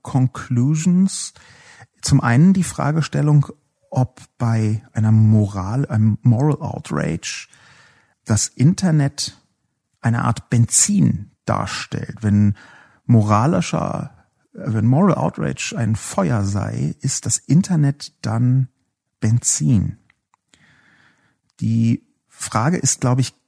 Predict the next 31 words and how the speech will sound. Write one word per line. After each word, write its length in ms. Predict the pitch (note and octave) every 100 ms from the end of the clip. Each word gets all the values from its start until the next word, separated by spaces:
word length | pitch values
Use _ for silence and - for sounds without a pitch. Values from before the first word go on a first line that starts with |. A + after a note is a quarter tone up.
| _ _ _
gar 240 | B2 A2+ D#3+
nicht 300 | F#3+ - -
so 100 | B2+
doof, 340 | B2+ C3 -
wie 40 | C3
sie 80 |
sich 120 | B2+ B2+
auf 60 |
den 140 | - -
ersten 500 | B2 - - A#2+ A2 - _ _ _ _ _ _ -
Blick 320 | G#2+ A2 - _
anhört. 920 | - G#2 C3 C#3+ E3+ - - - - _ _ _ _ _
Auf 80 | -
den 160 | C3
zweiten 580 | B2 - E3+ - C3 A2
Blick 360 | - D3+ - -
ist 260 | C#3 - C3
aber 140 | B2
noch 220 | A#2 A#2
viel 180 | - A#2+
interessanter, 840 | A2 - A2 - - C4 - - - _ - - - -
dass 180 | B2+ -
das 160 | -
Papier, 720 | - A#2 - - - - C4 -
und 140 | A#2
deswegen 340 | B2+ C#3+ B2+ A#2
habe 120 | A2+
ich 40 |
das 180 | - -
mit 120 | G#2
hineingenommen, 800 | - G2+ G2 C3+ C#3 D3 D#3+ G3+